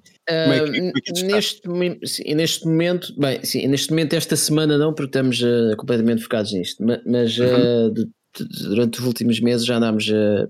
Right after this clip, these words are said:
Speaker 2: principalmente aqui a escrever umas ideias, aqui a trocar umas impressões, eh, experimentar que-, tecnologia.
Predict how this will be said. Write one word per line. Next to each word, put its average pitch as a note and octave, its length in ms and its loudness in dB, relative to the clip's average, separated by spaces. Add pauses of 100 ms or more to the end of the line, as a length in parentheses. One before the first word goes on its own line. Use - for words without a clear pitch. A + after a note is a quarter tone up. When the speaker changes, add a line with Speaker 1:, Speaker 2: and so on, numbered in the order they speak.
(100)
Speaker 2:
principalmente D#3 580 0
aqui B2+ 240 0
a B2+ 60 4
escrever A#2 340 0
umas A2+ 180 2
ideias, A#2+ 480 0
aqui A2 220 -2
a G#2 40 0
trocar G#2 300 -4
umas G#2 220 0
impressões, G#2+ 540 -2 (420)
eh, G#2+ 460 2
experimentar A#2 580 -2
que-, - 220 -4
tecnologia. B2 760 0